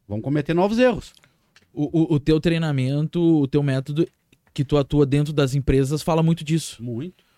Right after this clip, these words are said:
Speaker 2: Mostra muito isso pra quem são as pessoas que tu vai fazer um
Speaker 1: Só falo coisa óbvia.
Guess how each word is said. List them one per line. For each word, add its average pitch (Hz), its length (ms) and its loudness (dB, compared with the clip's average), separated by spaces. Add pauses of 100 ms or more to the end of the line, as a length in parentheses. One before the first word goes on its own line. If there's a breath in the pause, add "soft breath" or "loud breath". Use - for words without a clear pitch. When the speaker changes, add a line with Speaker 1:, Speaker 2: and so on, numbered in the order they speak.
(140)
Speaker 2:
Mostra 151 580 -2
muito 175 500 -4
isso 196 260 -8
pra 180 240 -8
quem 175 600 -12 (300)
são - 280 -8
as 175 80 -8
pessoas 165 400 -8
que 175 100 -14
tu 170 100 -12
vai 160 140 -4
fazer 151 240 -6
um 156 140 -8
Speaker 1:
Só 160 140 -6
falo 190 320 -6
coisa 220 280 -6
óbvia. 113 440 -6